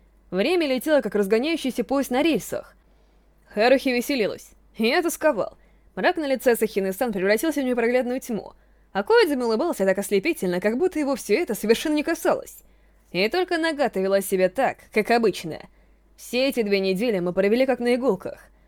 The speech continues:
Время, однако, вышло. Стоял тридцатый августа, и оставался лишь один день летних каникул.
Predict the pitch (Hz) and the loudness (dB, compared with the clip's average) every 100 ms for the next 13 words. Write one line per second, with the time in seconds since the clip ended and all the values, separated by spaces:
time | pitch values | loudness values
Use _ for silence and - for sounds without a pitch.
0 | _ _ _ 180 196 294 330 220 220 220 | _ _ _ 0 2 4 4 4 2 2
1 | 220 170 - - - _ _ _ _ - | 2 0 -4 -10 -12 _ _ _ _ -8
2 | - 202 359 370 302 - 285 285 311 269 | 0 2 4 2 -2 2 2 4 2 2
3 | 165 151 - 170 180 185 208 262 285 254 | 0 -6 -8 2 2 2 2 2 2 0
4 | 233 220 190 196 277 254 262 254 277 302 | 0 2 2 2 0 -2 -4 -2 0 0
5 | 214 - 73 | -2 -6 -10